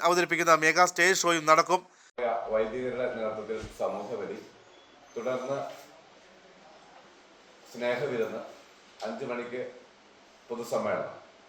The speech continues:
Speaker 2: പൊതുസമ്മേളനം ഉദ്ഘാടനം ചെയ്യുന്നത് ഇടുക്കിയുടെ ആരാധനായ എം പി അഡ്വക്കേറ്റ് ഡീൻ കുര്യാക്കോസ് അവറുകളാണ്. അതേ,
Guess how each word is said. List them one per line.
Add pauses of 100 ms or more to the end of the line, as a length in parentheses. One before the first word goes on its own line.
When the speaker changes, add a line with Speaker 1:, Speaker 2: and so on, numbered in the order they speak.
(760)
Speaker 2:
പൊതുസമ്മേളനം
ഉദ്ഘാടനം
ചെയ്യുന്നത് (680)
ഇടുക്കിയുടെ (180)
ആരാധനായ (100)
എം
പി (260)
അഡ്വക്കേറ്റ്
ഡീൻ
കുര്യാക്കോസ് (400)
അവറുകളാണ്. (1120)
അതേ,